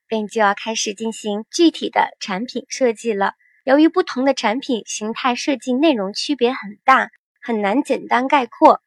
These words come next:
以后有机会给大家出一些行业的特别专辑进行分享。今天的节目给大家说一说产品开发中最重要的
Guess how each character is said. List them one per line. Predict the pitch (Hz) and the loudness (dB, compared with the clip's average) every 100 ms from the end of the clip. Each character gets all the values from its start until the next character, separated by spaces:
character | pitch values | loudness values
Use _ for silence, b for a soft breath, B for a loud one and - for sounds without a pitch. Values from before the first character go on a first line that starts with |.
| _ _ | _ _
以 | 220 | -10
后 | - | 0
有 | 294 220 | 2 2
机 | 214 294 | 0 -2
会 | 302 330 - | 4 4 4
给 | 208 | 2
大 | 208 202 | 4 4
家 | 226 220 | 4 0
出 | - 285 | -2 -2
一 | 277 | -2
些 | 247 - 262 269 | -4 2 2 2
行 | - 180 185 | -4 -8 -4
业 | 285 269 | 2 2
的 | 214 214 | 0 -4
特 | - 311 | -2 0
别 | 220 | 0
专 | 196 214 214 | 0 -2 -2
辑 | - 190 - | -6 -12 -10
进 | 214 | -12
行 | 190 190 | -10 -10
分 | - 294 | 0 0
享。 | 294 233 - _ | 2 -2 -4 _
今 | - 320 | 2 4
天 | 370 | 6
的 | 339 | 4
节 | 254 226 | 4 4
目 | 294 294 - | 6 6 4
给 | 233 | 0
大 | 226 | 2
家 | 220 247 247 | 4 4 2
说 | 320 | 2
一 | 311 | 2
说 | 277 311 302 302 _ _ | 2 6 6 6 _ _
产 | - 226 | -2 0
品 | 320 277 | 2 2
开 | 226 247 | 2 0
发 | 233 247 | 4 4
中 | 254 262 269 269 | 4 2 0 -2
最 | 359 | -2
重 | 311 302 | 2 2
要 | 247 | 2
的 | 220 | -2